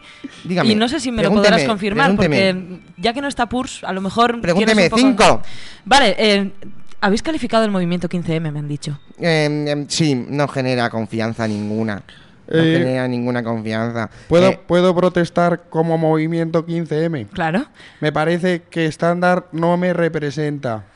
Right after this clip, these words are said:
Speaker 1: No, si yo no tengo que, yo solo califico, yo no represento.
Speaker 3: Bueno, pues me puede calificar desde la no representación.
Speaker 1: Sí, claro, yo le califico desde lo que usted quiera. Que calificar que es, pues, un sitio en el que, es decir, un movimiento en el que la gente lo que hace es, no hay comercio.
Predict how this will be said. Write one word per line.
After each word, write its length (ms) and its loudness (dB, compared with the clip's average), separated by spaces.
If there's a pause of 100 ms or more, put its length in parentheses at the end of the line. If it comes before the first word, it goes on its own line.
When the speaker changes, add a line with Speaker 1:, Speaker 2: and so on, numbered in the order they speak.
(180)
Speaker 1:
No, 300 -2
si 140 -2
yo 120 4
no 100 2
tengo 180 2
que, 100 0
yo 140 2
solo 180 4
califico, 420 0
yo 100 2
no 100 4
represento. 580 0
Speaker 3:
Bueno, 260 2
pues 240 0 (180)
me 200 2
puede 240 0
calificar 720 0
desde 420 0
la 160 0
no 160 0
representación. 1040 -4 (320)
Speaker 1:
Sí, 140 -12
claro, 200 0
yo 120 0
le 100 0
califico 420 -2
desde 300 2
lo 120 0
que 100 -4
usted 200 -4
quiera. 320 -4 (320)
Que 120 -6
calificar 500 -2
que 160 -2
es, 60 -4
pues, 180 -6
un 160 -6
sitio 220 -6
en 80 -4
el 80 -8
que, 180 -6 (200)
es 100 -10
decir, 240 -8
un 60 -6
movimiento 400 -4
en 80 -4
el 60 -10
que 80 -10
la 120 -6
gente 240 -6
lo 100 2
que 100 -4
hace 280 -4
es, 120 -8 (220)
no 100 -8
hay 100 -6
comercio. 520 -8